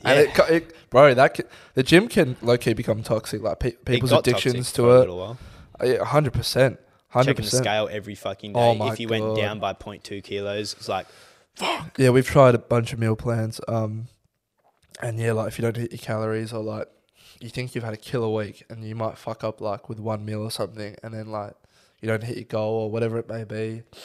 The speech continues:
Speaker 2: Yeah.
Speaker 1: And yeah, it fucks with your head, bro. You feel like, you feel like you're not getting any, um, reward for, for your effort put in.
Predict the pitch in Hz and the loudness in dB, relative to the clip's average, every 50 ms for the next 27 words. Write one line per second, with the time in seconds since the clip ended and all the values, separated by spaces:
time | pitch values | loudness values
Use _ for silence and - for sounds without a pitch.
0 | - - - _ - - _ _ _ - 98 95 82 - _ _ _ _ _ - | -20 -20 -20 _ -20 -20 _ _ _ -8 -8 -8 -8 -10 _ _ _ _ _ -14
1 | - - 113 107 110 107 107 - - - - - - 127 117 - - - 110 104 | -12 -10 -10 -8 -8 -10 -10 -10 -12 -16 -4 0 0 0 0 -2 -6 -8 -6 -6
2 | 104 110 110 107 101 - 110 110 107 107 - - - - _ _ - 123 117 - | -6 -2 -2 -2 -2 -2 -2 -4 -4 -4 -6 -10 -18 -20 _ _ -6 2 6 8
3 | 160 151 143 - - - - - - - - - 147 135 135 135 127 120 113 - | 8 8 8 6 0 -10 -18 -20 -20 -14 -4 -2 -2 -2 0 -2 -2 -2 -2 0
4 | 123 117 113 113 110 - - 113 113 110 113 110 104 104 107 110 107 104 110 113 | 0 -2 -2 -2 -6 -8 -6 -4 -2 0 0 -2 -2 -2 -4 -4 -2 2 4 4
5 | 113 110 - - 110 110 104 - - - 113 107 110 110 113 - - 107 - - | 4 2 0 -2 -4 -4 -4 -8 -10 -6 -2 0 0 0 0 -2 -6 -10 -6 -6
6 | 117 110 113 110 107 117 | -4 -2 -4 -4 -6 -10